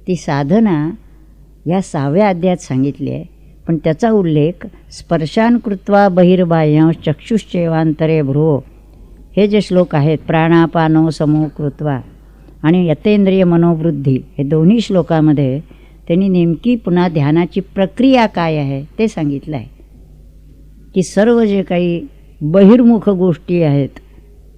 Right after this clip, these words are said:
त्या सगळ्या सोडून आपल्याला अंतर्मुख कसं व्हायचं आहे आणि आत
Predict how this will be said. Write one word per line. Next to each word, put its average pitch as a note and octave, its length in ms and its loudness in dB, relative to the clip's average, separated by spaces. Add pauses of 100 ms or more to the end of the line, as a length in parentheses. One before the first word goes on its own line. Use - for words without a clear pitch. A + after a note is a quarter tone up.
(380)
त्या G#3+ 160 2
सगळ्या F#3 400 -2
सोडून F#3 420 -2
आपल्याला F3+ 400 -4
अंतर्मुख A3+ 520 2
कसं G#3 400 -4
व्हायचं C#3+ 380 -4
आहे C3+ 340 -4 (960)
आणि E3 180 -2 (120)
आत A3 320 0